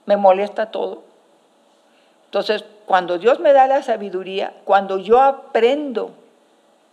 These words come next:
de Dios la sabiduría de Él, cuando la sabiduría yo la he, he adquirido leyendo su palabra.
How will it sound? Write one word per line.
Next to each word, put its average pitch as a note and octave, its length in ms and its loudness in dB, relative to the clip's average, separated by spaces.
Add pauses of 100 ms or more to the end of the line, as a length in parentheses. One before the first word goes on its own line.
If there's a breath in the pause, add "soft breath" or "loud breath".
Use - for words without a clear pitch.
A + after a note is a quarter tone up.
(240)
de G#3+ 160 0
Dios A3+ 480 0
la G#3+ 280 4
sabiduría F#3 880 -2
de F#3 280 -6
Él, B3+ 220 -14 (680 soft breath)
cuando G3 340 0 (680)
la F3+ 260 2
sabiduría G#3 600 2
yo A#3 200 4
la A3+ 140 4
he, A3+ 420 -2
he G#3+ 160 4
adquirido A3 800 0
leyendo G3+ 720 -2
su G3 180 -10
palabra. - 480 -6